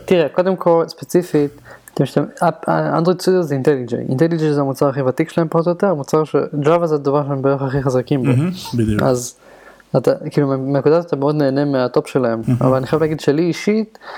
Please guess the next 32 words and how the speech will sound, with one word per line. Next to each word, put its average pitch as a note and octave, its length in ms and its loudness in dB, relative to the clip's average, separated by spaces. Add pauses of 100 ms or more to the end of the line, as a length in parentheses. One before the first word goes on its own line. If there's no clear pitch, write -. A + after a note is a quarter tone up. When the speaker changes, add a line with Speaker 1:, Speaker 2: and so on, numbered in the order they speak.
(160)
Speaker 1:
כמו D#3+ 180 2
שאתה E3 200 0
אומר D#3 120 0
שבאפקוד D#3+ 580 0
יש D#3 320 0
להם D#3 160 0
בעיות, E3+ 380 2 (1000)
אני D3 100 2
משתמש D3 260 0
באינטליג'יי C#3+ 480 0
עכשיו B2+ 220 -2
הרבה C#3 340 0
דווקא B2+ 260 -4
בשביל B2+ 260 -6
סקאלה, F3+ 500 -2 (100)
ויש - 580 -4
מלא C#3+ 200 2
שיט. C#3+ 460 -2 (340)
מפתיע D3+ 260 2
אותי D#3+ 160 -2
שגם, D3 500 -2
כאילו, C3 300 0
עכשיו, C3 380 -2 (120)
אה, E3+ 220 -2
שש, - 520 -2
שבע D#3 220 2
שנים D3 300 -4
מאז C#3 180 0
הפעם C#3 260 -2
האחרונה C#3 340 -2
שעשיתי C3 400 -4
Java, C3 280 0